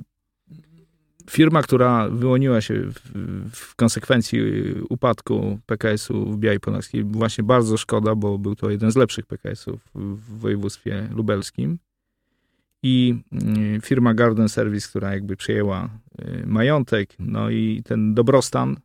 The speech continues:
jeżeli chodzi o linię i obsługę. Y, oczywiście tam były skomplikowane sprawy dotyczące związków zawodowych, polityki pewnej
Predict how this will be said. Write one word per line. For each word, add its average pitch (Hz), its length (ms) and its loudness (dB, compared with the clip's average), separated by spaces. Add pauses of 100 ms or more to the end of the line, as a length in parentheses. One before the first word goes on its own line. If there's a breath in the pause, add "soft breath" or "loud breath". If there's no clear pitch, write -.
(340)
jeżeli 120 340 -2
chodzi 120 280 0
o 117 80 4
linię 117 460 2
i 117 160 -2
obsługę. 120 640 -2 (1600)
Y, 120 280 2
oczywiście 151 440 6
tam 123 220 2 (160)
były 120 580 4
skomplikowane 117 1000 2
sprawy 113 380 2
dotyczące 107 840 -2 (220)
związków 123 520 0
zawodowych, 107 640 -2
polityki 110 520 -4
pewnej 110 600 -6